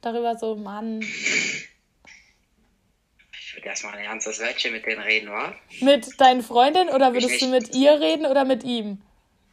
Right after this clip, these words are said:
Speaker 2: Ich würde mit ihm erstmal ein bisschen reden,
Speaker 1: Ach so.
Speaker 2: wenn's mich stört, stören würde,
Speaker 1: Okay.
Speaker 2: oder?
Speaker 1: Ähm, du gehst auf, ihr geht auf euer erstes Date. Über was redet ihr?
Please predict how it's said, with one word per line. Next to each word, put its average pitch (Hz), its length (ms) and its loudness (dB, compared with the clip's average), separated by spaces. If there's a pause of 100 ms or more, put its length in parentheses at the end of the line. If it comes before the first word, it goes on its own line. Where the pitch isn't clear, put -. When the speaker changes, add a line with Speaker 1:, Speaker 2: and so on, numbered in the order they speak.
(920)
Speaker 2:
Ich - 240 -20
würde 101 140 -8
mit 104 200 -14
ihm 143 220 -6
erstmal 107 380 -6
ein 107 60 -10
bisschen 110 300 -8
reden, 113 260 0
Speaker 1:
Ach 226 40 -6
so. - 80 -8
Speaker 2:
wenn's 98 320 -4
mich - 240 -2
stört, 120 320 -4 (160)
stören 120 600 -8
würde, 120 320 -10 (140)
Speaker 1:
Okay. 240 360 2
Speaker 2:
oder? 196 80 -14 (1300)
Speaker 1:
Ähm, 254 360 6 (100)
du 277 140 -2
gehst 285 300 -2
auf, 254 180 4 (400)
ihr 262 180 -2
geht 254 200 0
auf 247 120 2
euer 240 280 4
erstes 233 420 0
Date. 190 460 0 (500)
Über 247 220 6
was 254 280 4
redet 233 360 2
ihr? 123 320 -8